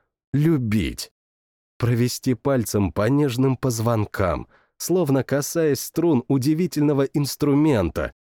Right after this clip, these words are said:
играть на котором немыслимое, неземное блаженство. И привилегия, данная лишь избранным. Тем, кому дано понять, проникнуть в чертоги любви,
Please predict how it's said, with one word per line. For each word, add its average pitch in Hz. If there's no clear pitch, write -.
играть 170
на 143
котором 139
немыслимое, 143
неземное 170
блаженство. 120
И 156
привилегия, 139
данная 156
лишь 139
избранным. 78
Тем, 135
кому 135
дано 143
понять, 117
проникнуть 160
в -
чертоги 151
любви, 113